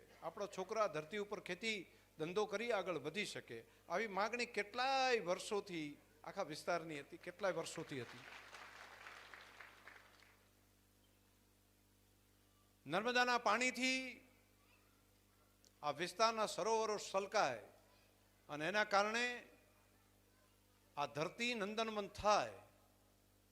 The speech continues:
એનું સપનું કેટલાય વર્ષોથી આપણા વડીલોએ જોયું હતું. એ સપનું ગયા અઠવાડિયે એના ટેન્ડર પડી ગયા છે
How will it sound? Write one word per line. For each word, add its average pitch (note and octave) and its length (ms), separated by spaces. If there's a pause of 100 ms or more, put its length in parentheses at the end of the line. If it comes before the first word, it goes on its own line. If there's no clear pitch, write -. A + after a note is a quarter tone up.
(140)
એનું F#3 220
સપનું G#3 440
કેટલાય A3+ 500
વર્ષોથી G3 560
આપણા F3+ 240
વડીલોએ F#3 520
જોયું D#3+ 260
હતું. D#3 340 (1120)
એ F3+ 120
સપનું F3 520
ગયા F3 260
અઠવાડિયે F#3 460
એના E3+ 140
ટેન્ડર F3 440
પડી E3 240
ગયા D#3+ 200
છે - 140